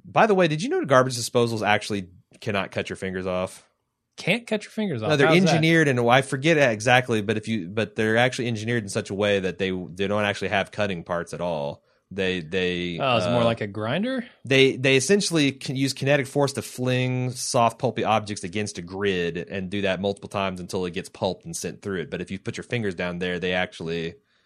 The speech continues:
Speaker 1: it'd be essentially like sticking your hand into, like, a fan blade, that kind of pain maybe. But it's
Speaker 2: All
Speaker 1: not
Speaker 2: right,
Speaker 1: gonna
Speaker 2: well, no,
Speaker 1: chop your
Speaker 2: nobody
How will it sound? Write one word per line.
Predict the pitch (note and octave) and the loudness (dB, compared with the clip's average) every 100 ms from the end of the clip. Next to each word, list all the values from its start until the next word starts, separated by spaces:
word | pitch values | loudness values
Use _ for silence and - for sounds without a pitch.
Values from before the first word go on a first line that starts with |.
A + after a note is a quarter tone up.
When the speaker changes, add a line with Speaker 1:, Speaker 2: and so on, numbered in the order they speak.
| _ | _
Speaker 1:
it'd | G#2 F#2+ | -10 -4
be | G#2 G2 | -2 -2
essentially | G2 - A2+ - G2+ | -2 -4 -6 -4 -4
like | F#2 | -4
sticking | - A2 F#2+ | -6 -8 -6
your | F#2 | -6
hand | G2+ G2 F#2+ | -4 -4 -4
into, | F2+ G2 | -6 -6
like, | F2+ E2+ | -6 -8
a | |
fan | D#2 F#2+ G2+ A#2+ | -10 -4 -4 -2
blade, | A#2+ B2+ B2+ | 0 0 0
that | G2 F#2+ | -2 -2
kind | A#2 | -2
of | B2 | -4
pain | B2 C3+ C3+ | -4 -4 -4
maybe. | C3 C#3 C#3+ D3 D3+ _ _ _ _ | -4 -4 -4 -6 -8 _ _ _ _
But | - G#2 | -6 -2
it's | |
Speaker 2:
All | D3 | 4
Speaker 1:
not | G3 | 4
Speaker 2:
right, | |
Speaker 1:
gonna | - | 4
Speaker 2:
well, | E3 G#3+ | 4 4
no, | A3 | 4
Speaker 1:
chop | |
your | - | 4
Speaker 2:
nobody | G#3 G#3 | 2 4